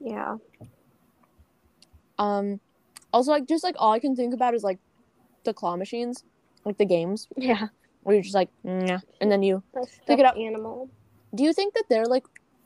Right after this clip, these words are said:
Speaker 2: operated by someone? Do you think someone's, like, doing it? Or do you think it's, like, a machine that somehow just knows?
Speaker 1: Um, well, probably by what they're, like, they're really technically advanced, so it's probably a machine.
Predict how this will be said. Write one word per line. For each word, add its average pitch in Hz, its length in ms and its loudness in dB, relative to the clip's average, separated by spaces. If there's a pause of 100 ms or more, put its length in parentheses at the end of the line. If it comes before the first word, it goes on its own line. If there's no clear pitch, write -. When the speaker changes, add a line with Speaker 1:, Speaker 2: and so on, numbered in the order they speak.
(220)
Speaker 2:
operated 214 520 -2
by 277 160 2
someone? 277 320 -2
Do 240 60 -2
you 226 60 -4
think 262 200 -4
someone's, 208 300 -4
like, 202 240 -2
doing 175 280 0
it? 247 160 0
Or 220 100 4
do 196 100 -2
you 214 60 -4
think 220 180 -2
it's, - 100 -4
like, 220 120 -4
a 202 60 -6
machine 180 440 -4
that 165 200 -10
somehow 170 320 -8
just 175 200 -14
knows? 151 380 -10 (1080)
Speaker 1:
Um, 311 520 -6 (180)
well, 285 240 -2
probably 370 440 0
by 320 200 0
what 302 180 -2
they're, 277 180 0
like, 254 240 -2 (280)
they're 247 120 0
really 311 440 0 (240)
technically 247 640 -4
advanced, 196 840 -10
so 226 160 -12
it's - 200 -16
probably - 360 -16
a 240 80 -16
machine. 294 560 -20